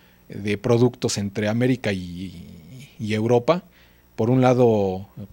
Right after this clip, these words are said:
podemos ver en la imagen el maíz, el tomate americano, la calabaza, el tabaco, que por cierto es algo muy extraño cuando la primera vez que ven el, a unos,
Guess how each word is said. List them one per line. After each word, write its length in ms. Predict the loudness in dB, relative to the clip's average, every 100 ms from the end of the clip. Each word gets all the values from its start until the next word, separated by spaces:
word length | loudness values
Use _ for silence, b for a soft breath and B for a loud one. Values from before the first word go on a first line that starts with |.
| -18 -10
podemos 420 | -6 -4 -4 -2
ver 160 | -2 -2
en 120 | -2
la 40 |
imagen 340 | -4 -4 -4 -4
el 120 | -4
maíz, 440 | -4 -4 -4 -4
el 100 | -8
tomate 540 | -8 -8 -8 -8 -10 -8
americano, 600 | -10 -10 -6 -4 -2 -4
la 160 | -4
calabaza, 760 | -8 -8 -6 -4 -4 -6 -8 -10 b b b -12 -8 -6
el 760 | -6 -8 -8 -10 -12 -14 -16 -4
tabaco, 560 | 0 2 0 0 -6
que 320 | -4 -6 -6 -6
por 200 | -6 -2
cierto 240 | 0 0
es 100 | 0
algo 180 | 0 0
muy 220 | 0 0
extraño 460 | -2 -4 -2 -2 -2
cuando 280 | -4 -4
la 180 | -6 -8
primera 340 | -6 -4 -2 -4
vez 160 | -6
que 140 | -4 -2
ven 220 | -2 -2
el, 300 | -4 -8 -14 b b b b
a 120 | -2 2
unos, 420 | 4 2 0